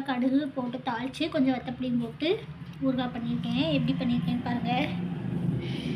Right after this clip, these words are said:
இப்பதான் முத முதல்ல நெல்லிக்காய் ஊறுகாய்ன்னு போட்டிருக்கேன். சரி, நம்ம இந்த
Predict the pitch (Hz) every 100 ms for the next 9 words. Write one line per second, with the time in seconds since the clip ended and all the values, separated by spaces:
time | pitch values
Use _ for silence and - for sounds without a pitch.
0 | - - - 277 285 277 269 277 277 320
1 | 403 311 262 262 285 254 254 269 - -
2 | - - - - 131 135 - - - -
3 | - - - - - 285 277 277 262 -
4 | 269 254 247 277 269